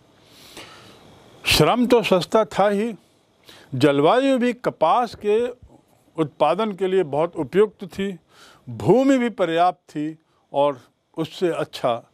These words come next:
इन सब का पर्याप्त रूप से दोहन करने के लिए अंग्रेजी सत्ता भी यहाँ बड़ी मजबूती से बैठी हुई थी।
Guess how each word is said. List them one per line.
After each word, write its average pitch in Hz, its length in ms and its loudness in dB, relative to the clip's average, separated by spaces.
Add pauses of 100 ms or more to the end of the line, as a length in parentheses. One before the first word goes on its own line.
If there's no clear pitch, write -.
(720)
इन 180 220 2
सब 220 340 -2
का 175 200 2 (680)
पर्याप्त 147 440 0
रूप 160 240 -6
से 151 200 -4
दोहन 156 480 -2
करने 135 360 -4
के 127 160 -6
लिए 110 280 -6 (300)
अंग्रेजी 147 520 2
सत्ता 175 480 -4
भी 135 160 -4
यहाँ 120 260 -6 (280)
बड़ी 147 200 2
मजबूती 131 680 -2
से 196 140 -4
बैठी 98 360 -12
हुई 107 200 -14
थी। - 260 -20